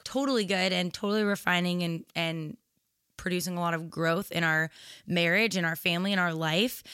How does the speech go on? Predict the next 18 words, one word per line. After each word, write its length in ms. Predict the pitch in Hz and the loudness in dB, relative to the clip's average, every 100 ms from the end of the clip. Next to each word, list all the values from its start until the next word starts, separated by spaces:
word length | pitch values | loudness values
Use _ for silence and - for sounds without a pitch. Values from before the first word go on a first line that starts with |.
| - - - | -20 -20 -6
But 400 | 170 196 180 - | 2 4 4 0
we 160 | - 196 | -2 2
also 340 | 175 190 208 | 2 2 0
want 300 | 185 175 170 | 0 0 -2
to 140 | - 180 | -4 -4
be 180 | 175 165 | -2 -4
purposeful 800 | - - 202 180 - - 165 156 | -4 -4 -2 -2 -2 0 0 0
while 240 | 170 160 | 0 0
we're 140 | 156 156 | -2 -6
here 320 | - 170 160 | -4 -4 -2
on 260 | 151 151 | -4 -4
Malta 380 | 147 147 147 - - | -2 -2 -4 -6 -6
right 160 | 165 - | -6 -4
now 220 | 156 156 | -4 -2
in 140 | 156 | -4
this 120 | 156 165 | -4 -6
waiting 540 | 156 147 143 143 143 | -4 -4 -2 -4 -6
period 640 | - 147 135 127 120 110 | -6 -6 -4 -4 -6 -8